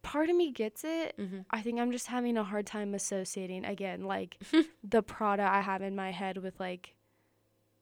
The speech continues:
Speaker 1: the notion of an astronaut I have in my
Speaker 2: Yeah, what?
Speaker 1: head. Like,
Speaker 2: Where is Macy's? Let's get a Macy's spacesuit
Speaker 1: Yeah.
Speaker 2: to represent the U S like it should. Like it should,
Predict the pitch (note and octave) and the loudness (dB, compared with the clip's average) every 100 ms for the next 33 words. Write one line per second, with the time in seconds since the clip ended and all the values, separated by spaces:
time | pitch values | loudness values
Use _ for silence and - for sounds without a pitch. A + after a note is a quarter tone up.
0 | G#3 G3 G3 F3+ - - - - - G3+ | -8 -6 -6 -6 -8 -10 -10 -12 -12 -10
1 | - - - - A#3 A#3 A#3 B3 D#4+ - | -10 -10 -10 -10 -12 -12 -10 -10 -10 -12
2 | - - - - - - _ G#3+ C#4+ G#4+ | -16 -16 -16 -18 -20 -20 _ 6 10 12
3 | F4 G#3+ F#3 F#3+ - C2 - - - A3 | 10 10 8 8 4 -4 -6 -6 6 8
4 | C#4 - G4 D#4+ A3 F#3+ E3+ - D#3+ E3 | 8 6 8 10 10 10 8 6 0 0
5 | G3 - - - - E3 E3+ - - D3+ | -2 -10 -8 -4 0 0 0 -4 -2 -2
6 | A3+ B3 - - C4+ A#3+ G3+ F#3+ F#3+ F#3 | 6 6 6 -2 2 6 10 10 10 4
7 | F3+ D#3+ F3 E3+ D#3 D3+ D3+ E3 D#3 F#3 | 6 4 2 2 8 8 6 4 4 4
8 | G#3 - A3 G3+ F#3+ G#3 G#3+ _ _ - | 2 8 12 12 12 12 0 _ _ -14
9 | - - D#3 D3+ D3 F#3+ G#3+ A#3+ A#3 G#3 | -12 -10 4 8 8 8 6 6 12 12
10 | G3 F#3 | 12 12